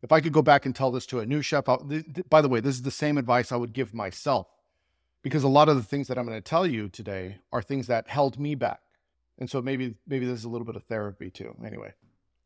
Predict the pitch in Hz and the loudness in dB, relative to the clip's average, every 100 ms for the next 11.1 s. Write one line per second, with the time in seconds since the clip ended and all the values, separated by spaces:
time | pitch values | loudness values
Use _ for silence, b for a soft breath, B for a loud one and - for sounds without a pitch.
0 | _ _ _ _ _ _ _ 127 175 170 | _ _ _ _ _ _ _ -2 2 4
1 | 180 160 147 - 143 143 131 120 101 127 | 4 2 2 2 0 0 -2 -6 -4 -2
2 | 123 - - 123 110 110 104 - 120 - | -2 -6 -10 -8 -6 -8 -8 -12 -12 -10
3 | 113 - 113 - 110 113 120 113 107 - | -12 -12 -14 -10 -8 -6 -6 -8 -8 -4
4 | 101 - 107 - 117 104 98 95 - 92 | -4 -4 -12 -10 -8 -6 -6 -8 -8 -8
5 | 90 87 90 - - _ _ _ _ _ | -8 -10 -14 -18 -20 _ _ _ _ _
6 | 147 180 175 151 135 135 135 131 113 120 | 2 4 6 4 2 0 -2 -4 -4 -4
7 | 127 - 127 120 - 175 - 175 165 170 | -4 -4 -6 -6 -4 -4 0 -2 0 2
8 | 156 151 117 95 107 151 151 151 143 131 | 6 4 4 -2 0 0 2 2 2 0
9 | 135 - 135 123 120 123 123 120 - 143 | 0 -4 -6 -6 -6 -2 -2 -2 -2 2
10 | 143 131 131 123 127 - 135 131 127 120 | 2 2 0 -4 -4 -6 -8 -6 -8 -8